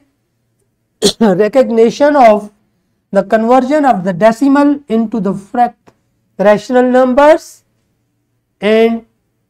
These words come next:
finding the absolute values of the decimal numbers and the integers। तो ये हमारा रैप अप था।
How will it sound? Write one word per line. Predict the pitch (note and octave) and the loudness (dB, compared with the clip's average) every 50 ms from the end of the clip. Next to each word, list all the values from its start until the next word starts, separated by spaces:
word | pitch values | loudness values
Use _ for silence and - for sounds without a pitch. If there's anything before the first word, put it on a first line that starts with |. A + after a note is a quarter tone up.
| _ _ _ _ _ _ - | _ _ _ _ _ _ 0
finding | A#3 A#3 A#3+ B3 B3+ B3 C#4 D4 D4 C#4 A#3+ | 0 2 2 2 0 -2 0 0 0 0 0
the | A#3+ G3 - A3 | -2 -2 0 0
absolute | B3 B3+ - - - C4+ A#3+ A3 A3+ C4+ D4+ E4 E4 D#4+ D#4+ A3+ | 0 0 -2 -8 -8 -6 -4 -2 2 2 2 2 0 -2 -2 -2
values | G3+ G3+ G3 F#3+ G3 A#3 C4+ C#4+ C#4 B3 | 0 0 0 0 0 -2 0 0 0 2
of | A3 F#3+ F3+ D#3 D3 D3 | 2 2 2 0 -2 -2
the | F#3+ A#3 D4 F4 F4+ _ _ _ _ _ _ _ _ _ _ _ _ _ _ _ - - | 0 0 0 -2 -2 _ _ _ _ _ _ _ _ _ _ _ _ _ _ _ -14 -10
decimal | D#3 D3+ G#3 A3+ A3+ - D4+ C#4 C#4 D4+ D4 C#4 | -4 0 2 2 2 2 0 0 2 2 2 2
numbers | C4 B3+ A3 G#3 G#3+ B3 C4 C#4 C#4 - - | 0 0 0 -2 -2 0 -2 -2 -4 -6 -6
and | G#3+ G#3+ G#3 G3+ G3 | -4 -4 -2 -2 2
the | A3 A#3 C4+ C#4 - A#3+ | 2 2 2 0 -2 -6
integers। | B3 A#3+ A#3 A#3+ - C#4+ C#4+ A3+ B3 G#3+ F3+ D3 C3 - - _ _ _ _ _ _ _ _ _ - | -6 -6 -6 -2 0 0 2 2 2 2 0 0 -4 -12 -20 _ _ _ _ _ _ _ _ _ -2
तो | G#3 G3+ | 0 0
ये | G3+ A3+ C4 C#4 | 0 2 0 0
हमारा | C#4 C#4 C4+ C4+ C4 C4 C4+ C4 | 2 4 4 6 6 6 6 6
रैप | B3 A3 A3+ B3 B3+ B3+ C#4+ | 4 4 4 2 4 2 0
अप | C#4 C4+ _ - | -2 -2 _ -2
था। | - C4 C#4 C#4+ C#4+ D4 | 0 2 4 2 2 0